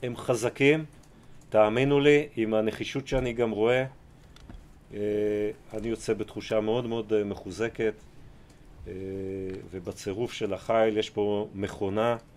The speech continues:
שאין לי שום ספק ש-, שתעבוד. עד עכשיו פגענו בחמאס, אלפי גיחות מהאוויר, אלפי גיחות מהאוויר,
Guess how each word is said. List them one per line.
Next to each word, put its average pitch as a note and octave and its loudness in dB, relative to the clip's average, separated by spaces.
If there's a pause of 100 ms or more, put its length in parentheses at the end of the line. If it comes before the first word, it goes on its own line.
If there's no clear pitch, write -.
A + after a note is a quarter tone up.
(260)
שאין G#2 -6
לי G2+ -4
שום D#3+ -4
ספק - -6
ש-, - -6 (680)
שתעבוד. F2+ -8 (400)
עד C3 4
עכשיו C3 2
פגענו B2 4
בחמאס, A2 2
אלפי G#2 -2
גיחות C3 -6
מהאוויר, A#2 -2 (1400)
אלפי A2 -2
גיחות B2+ -8
מהאוויר, A2 -2